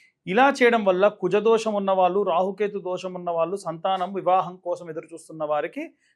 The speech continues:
విశేష సత్ఫలితాలు ఉంటాయి. తర్వాతకి ఇరవై ఒక్క ప్రదక్షిణాలు చేయాలి.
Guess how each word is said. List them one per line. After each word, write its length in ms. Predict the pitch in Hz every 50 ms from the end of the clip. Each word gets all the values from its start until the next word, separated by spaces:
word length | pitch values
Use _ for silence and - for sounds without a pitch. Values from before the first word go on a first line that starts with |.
| _ _ -
విశేష 340 | 156 - - 220 233 220 214
సత్ఫలితాలు 640 | 220 - 185 - - 196 175 170 185 175 170 160
ఉంటాయి. 380 | 156 143 143 175 175 208 233 214
తర్వాతకి 480 | - 190 185 202 208 220 208 208 -
ఇరవై 200 | 202 190 185 185
ఒక్క 200 | 185 185 185 -
ప్రదక్షిణాలు 640 | 165 - 165 156 160 180 175 - 196 185 180 180 - 170
చేయాలి. 300 | 165 160 160 202 247